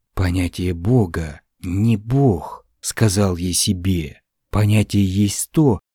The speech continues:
что происходит во мне. Понятие о Боге есть то,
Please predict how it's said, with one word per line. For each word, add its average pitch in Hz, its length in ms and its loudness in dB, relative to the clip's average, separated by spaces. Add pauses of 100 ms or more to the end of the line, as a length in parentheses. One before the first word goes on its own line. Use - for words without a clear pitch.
(120)
что - 240 2
происходит 117 720 4
во 104 200 2
мне. 104 560 2 (400)
Понятие 92 580 -2 (100)
о 92 120 -2
Боге 92 460 0
есть 90 540 -4
то, 139 320 0